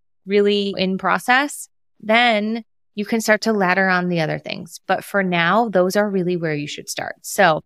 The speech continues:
as a review, comply with your labor laws, create an employee handbook, operating procedures, policies.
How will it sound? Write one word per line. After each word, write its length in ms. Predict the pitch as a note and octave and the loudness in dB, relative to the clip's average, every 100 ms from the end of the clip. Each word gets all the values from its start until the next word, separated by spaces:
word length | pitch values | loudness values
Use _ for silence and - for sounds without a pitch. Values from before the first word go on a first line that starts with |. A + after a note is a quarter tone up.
| _ _ _ - | _ _ _ -4
as 220 | F#3 G3+ | -2 0
a 40 | |
review, 540 | A3+ A#3 G3+ G3 C4 B3+ _ _ _ - | -2 -2 -2 -4 -4 -8 _ _ _ -6
comply 420 | A3 G3+ G3 F#3 | -2 0 2 2
with 160 | G#3 | 0
your 160 | A#3+ A#3+ | 0 2
labor 320 | G#3+ F#3+ F#3+ | 4 4 2
laws, 460 | F#3+ G3 B3+ - - _ | 4 4 2 -4 -20 _
create 340 | - A3+ G3+ G#3 | -4 0 2 2
an 160 | G#3+ | 2
employee 380 | A3+ A3 A3+ A3 | 0 0 0 2
handbook, 520 | A3 G3 G3 G#3 - - | 2 2 2 2 0 -6
operating 500 | - F#3 G3+ F#3+ F#3+ | -2 0 2 2 0
procedures, 640 | F#3 G3+ G3 F3+ G3 A3+ - | -2 -4 -2 0 0 0 -2
policies. 800 | - F#3+ F#3+ F#3 G#3 B3 - - | -2 2 2 -2 -4 -4 -8 -20